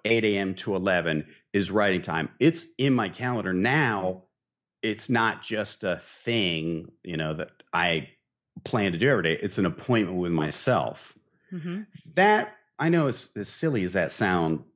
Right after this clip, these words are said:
Speaker 1: sounds, that for some reason caused this mental shift in my head that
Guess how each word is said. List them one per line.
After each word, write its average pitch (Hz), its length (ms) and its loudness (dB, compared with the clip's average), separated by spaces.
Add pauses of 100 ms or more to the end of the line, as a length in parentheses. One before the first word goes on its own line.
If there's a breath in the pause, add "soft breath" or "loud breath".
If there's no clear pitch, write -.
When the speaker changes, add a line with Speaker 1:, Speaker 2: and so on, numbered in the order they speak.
(120)
Speaker 1:
sounds, 90 540 0
that 131 280 0
for 117 120 -8
some 113 220 0
reason 95 320 2
caused 95 400 0
this 85 220 -6
mental 95 380 0
shift - 340 -2
in 85 60 -4
my 82 160 0
head 104 340 2
that 85 280 -2